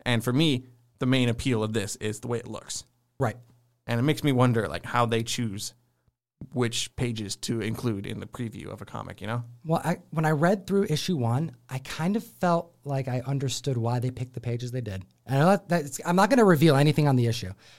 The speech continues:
Speaker 2: However, when members get this in their mail call and they read it, I would love to hear your thoughts. Tag me on Instagram at co-,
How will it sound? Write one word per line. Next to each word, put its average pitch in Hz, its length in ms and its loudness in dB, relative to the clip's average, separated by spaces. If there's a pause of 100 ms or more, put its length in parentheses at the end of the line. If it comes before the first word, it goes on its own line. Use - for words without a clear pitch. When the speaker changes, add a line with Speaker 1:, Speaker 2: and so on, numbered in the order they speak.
(120)
Speaker 2:
However, 151 500 6 (760)
when 165 300 6
members 185 340 6
get 185 180 4
this 190 280 4
in 165 60 -2
their 160 100 2
mail 160 180 4
call 165 200 2
and 156 80 2
they 151 60 2
read 151 220 2
it, 165 140 2
I 135 80 2
would 143 100 4
love 151 120 2
to 151 80 0
hear 151 100 2
your 139 100 2
thoughts. 139 260 2
Tag 143 260 0
me 156 100 2
on 143 100 0
Instagram 135 440 0
at 127 60 -4
co-, 117 160 -6